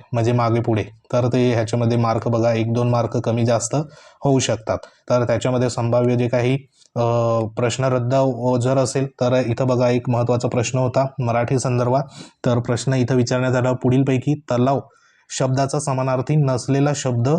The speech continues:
कोणता?" असं विचारलेला होता, बरोबर. तलाव ह्याचा समानार्थी नसलेला शब्द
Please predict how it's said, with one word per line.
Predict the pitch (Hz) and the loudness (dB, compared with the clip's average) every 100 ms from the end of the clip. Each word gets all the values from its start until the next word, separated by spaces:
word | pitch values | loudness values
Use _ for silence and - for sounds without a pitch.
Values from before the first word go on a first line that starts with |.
| 170 _ _ - | -2 _ _ -4
कोणता?" | 139 143 139 | 0 2 2
असं | 104 117 - | 0 -2 -2
विचारलेला | 131 127 127 123 117 | -2 0 0 2 0
होता, | 117 107 95 | 0 -2 -2
बरोबर. | 113 131 165 | 0 0 -2
तलाव | - - 127 120 131 | -6 -2 2 2 2
ह्याचा | 127 131 127 - - | 0 -2 -4 -6 -12
समानार्थी | - 127 131 127 123 | -6 -2 0 -2 -2
नसलेला | 131 123 - 123 127 | -2 -2 0 2 2
शब्द | - 120 123 | 0 0 0